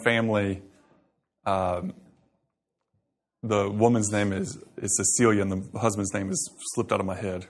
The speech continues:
right at the moment. I know it, but it's not in the brain right now. Um, but we came back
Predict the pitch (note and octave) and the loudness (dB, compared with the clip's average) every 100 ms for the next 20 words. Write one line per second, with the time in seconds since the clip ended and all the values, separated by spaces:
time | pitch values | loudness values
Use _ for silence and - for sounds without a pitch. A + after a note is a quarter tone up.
0 | _ G3 C3+ G2 G2 F#2+ F2+ F#2+ G2 G2+ | _ -10 -4 -4 -2 -4 -4 -6 -4 -2
1 | F#2+ - G2 D#3+ - - G#2 G2+ - - | -4 -6 -8 -6 -8 -8 -10 -10 -14 -12
2 | G3 - F#2+ F#3 F#3 - - - A2+ - | -10 -8 -10 -10 -8 -6 -6 -6 -8 -10
3 | - - - - A2+ A2 G#2 G2 F#2+ - | -20 -20 -6 2 4 6 4 0 -6 -12
4 | _ _ _ _ _ _ _ _ _ - | _ _ _ _ _ _ _ _ _ 2
5 | A#2 A2+ A#2+ C3+ B2+ A2 A2 A2+ A2+ A2+ | 4 4 4 2 2 4 4 6 4 2
6 | - | -4